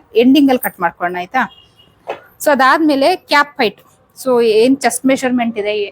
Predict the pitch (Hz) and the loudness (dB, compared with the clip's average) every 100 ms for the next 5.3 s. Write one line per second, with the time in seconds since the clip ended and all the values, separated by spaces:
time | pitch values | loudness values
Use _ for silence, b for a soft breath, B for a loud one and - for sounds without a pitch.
0 | _ - 208 202 196 226 233 226 202 196 | _ -8 -4 -4 -2 0 0 0 -2 -4
1 | 185 240 285 - 233 254 240 214 226 220 | -6 -4 -4 -6 -4 -2 0 0 0 -2
2 | 208 196 190 185 185 285 - 262 - 226 | -4 -4 -2 0 0 -2 -2 -4 0 -2
3 | 214 - 196 208 180 - 339 b b b | -2 -2 0 2 0 0 -4 b b b
4 | - 226 214 277 285 240 233 240 - 226 | -8 -4 -2 0 0 0 0 0 -4 -2
5 | 214 226 | -2 0